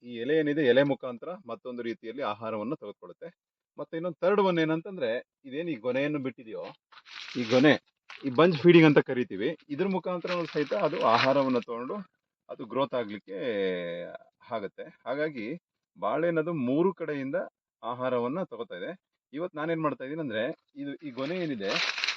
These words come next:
ಈ ಗೊನೆ ಮುಖಾಂತರ ನಾನು actually ಫೀಡಿಂಗ್ ಕೊಡ್ತಾ ಇದೀನಿ ಇದಕ್ಕೆ. ಇದನ್ನ ನಾನು ಇವಾಗ ಕಟ್ ಮಾಡಿ ಇದಕ್ಕೆ, ಆ, ನೋಡಿ, ಇಲ್ಲಿ ನೋಡಿ, ಇಲ್ಲಿ ನಾನು already ರೆಡಿ ಮಾಡ್ಕೊಂಡ್ ಬಂದಿದ್ದೀನಿ. ಇದು, ಆ,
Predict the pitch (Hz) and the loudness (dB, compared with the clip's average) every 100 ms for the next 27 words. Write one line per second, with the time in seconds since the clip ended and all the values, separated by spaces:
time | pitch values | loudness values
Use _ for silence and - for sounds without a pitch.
0 | - 127 135 175 202 180 165 151 175 196 | -4 2 4 6 4 4 4 2 2 0
1 | 175 131 120 - 135 123 - 139 139 120 | 0 0 -2 -4 -10 -10 -10 -10 -10 -8
2 | 110 110 101 87 85 - 170 _ _ _ | -10 -8 -10 -12 -16 -14 -16 _ _ _
3 | _ _ 135 151 143 139 120 - 147 180 | _ _ -8 -6 -4 -4 -4 -6 -10 -6
4 | 202 170 120 120 95 110 175 _ _ _ | -2 -2 -2 -6 -8 -14 -14 _ _ _
5 | _ _ _ _ _ _ _ _ _ 139 | _ _ _ _ _ _ _ _ _ -8
6 | 135 127 131 139 143 135 131 101 95 165 | -4 -2 -2 -2 -2 2 2 0 0 0
7 | 135 123 139 156 135 117 135 262 240 117 | 0 2 2 6 6 6 4 4 4 4
8 | 110 175 175 190 - _ _ _ _ - | 4 2 0 -2 -4 _ _ _ _ -4
9 | 165 156 160 175 - - - - - - | 4 8 8 6 0 -16 -12 -10 -10 -12
10 | - - | -18 -6